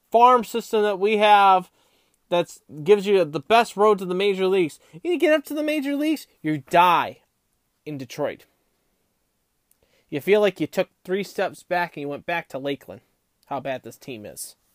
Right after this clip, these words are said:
Absolutely how bad this team is. It's unbelievable.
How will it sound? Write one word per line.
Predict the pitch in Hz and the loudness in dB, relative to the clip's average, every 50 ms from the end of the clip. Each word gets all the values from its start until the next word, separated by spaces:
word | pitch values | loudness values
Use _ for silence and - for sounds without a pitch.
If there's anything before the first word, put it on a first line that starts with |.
| _ _ _ _ _ _ _ _ _ _ _ _ _ _ _ _ _ _ _ _ _ _ - | _ _ _ _ _ _ _ _ _ _ _ _ _ _ _ _ _ _ _ _ _ _ -6
Absolutely | - 202 208 220 214 185 185 - - 180 165 160 165 175 175 143 156 147 131 | 0 2 2 2 2 -2 -6 -10 -6 -4 -4 0 2 0 0 0 -2 -4 -2
how | 139 147 143 | -2 -2 -2
bad | 139 147 143 135 131 131 | 0 0 -2 -2 -2 -4
this | 123 - | -10 -14
team | - - 143 131 117 117 | -14 -12 -10 -10 -10 -8
is. | 110 113 110 - - _ _ _ _ _ _ _ _ _ _ _ _ _ _ _ _ _ _ _ _ _ _ _ _ _ _ _ _ _ _ _ _ _ _ _ _ _ _ _ _ _ _ _ _ _ _ | -10 -10 -12 -14 -20 _ _ _ _ _ _ _ _ _ _ _ _ _ _ _ _ _ _ _ _ _ _ _ _ _ _ _ _ _ _ _ _ _ _ _ _ _ _ _ _ _ _ _ _ _ _
It's | - - | 0 2
unbelievable. | 202 254 262 214 165 147 160 185 214 214 196 147 131 110 - | 2 2 4 2 -2 0 2 0 0 0 -4 -6 -10 -10 -10